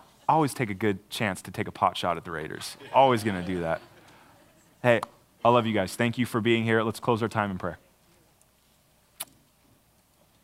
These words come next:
Father, I wanna thank you, Jesus, for what you've done. I wanna thank you that our faith is not, um, pie in the sky mythology, Lord.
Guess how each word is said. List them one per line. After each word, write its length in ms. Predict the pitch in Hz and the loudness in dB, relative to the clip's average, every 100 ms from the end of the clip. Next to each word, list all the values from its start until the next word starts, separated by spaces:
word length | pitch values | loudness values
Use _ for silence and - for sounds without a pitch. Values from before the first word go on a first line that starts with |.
| _ _ _ - - - - - - - | _ _ _ -20 -20 -20 -20 -20 -20 2
Father, 340 | 117 107 95 - - _ _ _ _ _ _ _ _ _ _ _ _ _ - - _ _ _ - | 4 4 2 -10 -20 _ _ _ _ _ _ _ _ _ _ _ _ _ -20 -20 _ _ _ -20
I 240 | - - | -10 -2
wanna 100 | 117 | -2
thank 320 | - 120 123 | 2 0 2
you, 200 | 123 117 104 - | 0 -2 -6 -12
Jesus, 380 | 107 113 110 110 | -6 -4 -4 -6
for 140 | - | -2
what 140 | 101 104 | -2 -2
you've 140 | 95 | -4
done. 260 | 92 107 107 | 2 2 2
I 40 | |
wanna 180 | 98 98 | 0 -4
thank 320 | - 107 107 | -2 -4 -2
you 120 | 113 | -2
that 120 | 101 95 | -2 -2
our 80 | |
faith 480 | 92 - - 107 101 | -4 -6 -2 0 0
is 140 | 92 98 | -6 -2
not, 320 | 98 95 - _ _ _ _ _ 98 | 0 0 -4 _ _ _ _ _ -12
um, 380 | 95 90 87 - | -8 -8 -10 -10
pie 280 | - 101 101 | 0 0 0
in 80 | |
the 60 | 95 | -4
sky 360 | - 107 98 98 | -4 2 4 4
mythology, 720 | 92 92 98 95 101 95 95 | -2 -2 2 4 2 -4 -8
Lord. 280 | 95 95 | -4 -4